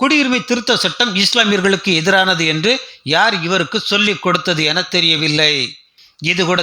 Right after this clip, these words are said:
தெரியாமல் நான்கரை ஆண்டுகள் எப்படித்தான் முதல்வராக இருந்தாரோ விளங்கவில்லை. இதற்காக எடப்பாடி பழனிசாமி நிச்சயம் வெட்கப்பட வேண்டும். இந்த இடத்தில் கவனிக்க வேண்டிய மிக முக்கிய விஷயம், இப்படி சிறுபான்மை இஸ்லாமிய மக்கள் எடப்பாடி பழனிசாமியை, அதாவது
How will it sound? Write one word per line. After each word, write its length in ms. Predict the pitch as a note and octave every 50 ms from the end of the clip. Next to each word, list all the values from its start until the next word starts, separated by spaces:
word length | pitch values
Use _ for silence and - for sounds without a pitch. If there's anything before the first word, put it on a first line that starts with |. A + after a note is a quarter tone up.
| C#3+ -
தெரியாமல் 440 | D#3+ D#3 D#3 D#3 D3+ D3+ D3+ G#3+ B3 A3+ - D3
நான்கரை 360 | D#3+ E3+ F3+ F3 F#3 F3+ F3 D#3+ D3+
ஆண்டுகள் 320 | D#3+ D#3+ D3 E3+ F#3 G#3 F#3 C#3+ E3
எப்படித்தான் 520 | F3 - - F#3+ E3 D#3+ C3 - F3 F3 D#3 C#3+
முதல்வராக 460 | D#3+ E3+ F3+ E3+ F3 E3+ E3 D#3+ D#3 D#3+ D3+ D#3
இருந்தாரோ 380 | E3 E3 D#3 D#3+ D#3 D#3+ G3 B3+ B3+ - - - - C#3+
விளங்கவில்லை. 640 | D#3+ E3 D#3+ D3+ D#3+ D3+ D#3 D3+ D3+ D3+ D#3 D#3 D3+ C#3 B2+ - - _ - - - - - D3
இதற்காக 380 | D3+ F3 F3 D#3 - E3 D3+ D#3 D#3 D3 C#3+
எடப்பாடி 400 | C#3+ F3 - - C#3+ - D3+ C3+ -
பழனிசாமி 580 | D3 D3+ E3+ F3 E3 C#3+ - D#3 D3+ D#3+ G3 C4 C#4 - - - - - F3
நிச்சயம் 460 | A#3+ G#3 - - F#3+ E3 E3 E3+ D3+ D#3
வெட்கப்பட 440 | E3 - - F3+ D3+ - D#3+ D#3 D#3 D3 D#3
வேண்டும். 400 | D#3 D3+ C#3+ D3+ D#3 D3+ C#3+ C3 A#2 - - - _ _ - - - - A3+
இந்த 160 | D4+ E4 D#4 D#4+ A#3+ A3
இடத்தில் 340 | A3 A3 G3 - A#3+ G#3 - G3
கவனிக்க 320 | G3+ A3+ A3+ A#3+ G3+ - G#3
வேண்டிய 260 | F#3+ F3 D#3+ G3 G#3+ F3+ D#3+ F#3+
மிக 180 | F#3+ - A#3
முக்கிய 320 | G3 F3 F3 D#3 - G3 F3+ E3+
விஷயம், 360 | D#3+ - - D#3 E3 G#3+ C#4+ D4 - - - _ _ _ _ -
இப்படி 380 | G3 A#3+ A#3+ - - B3+ A#3+ A3 - -
சிறுபான்மை 440 | A#3 A#3 B3 A#3+ B3+ A#3+ A3+ A3+ G3+ F#3
இஸ்லாமிய 360 | F3+ - A3+ A#3 G#3+ G#3 G3+ F#3 E3+
மக்கள் 280 | E3 - - A3+ A3 D#3+ E3
எடப்பாடி 380 | F3+ G3+ G#3+ - - G#3 G3 F3+ - E3+
பழனிசாமியை, 720 | E3+ F#3 G3+ G3+ G3 - - F3 D#3 D3+ D3+ D#3 G3+ C4 C#4+ - - - - - - D3
அதாவது 340 | D#3+ F#3 A3+ G#3 E3+ E3+ G#3+